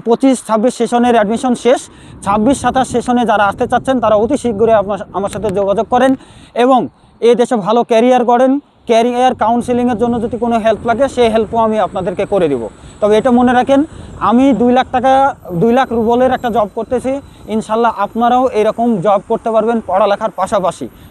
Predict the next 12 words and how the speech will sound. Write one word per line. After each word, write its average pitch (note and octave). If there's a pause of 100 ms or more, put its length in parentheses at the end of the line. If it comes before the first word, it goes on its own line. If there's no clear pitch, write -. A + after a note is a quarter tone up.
যদি G3+
আপনারা A3 (340)
আপনাদের A3
ন্যূনতম B3 (200)
ক্যারিয়ারটা A3 (120)
গড়তে G3
চান, D4 (320)
আসেন C4+ (240)
এবং G#3+
আপনারা A3+
চেষ্টা C4+
করেন, A#3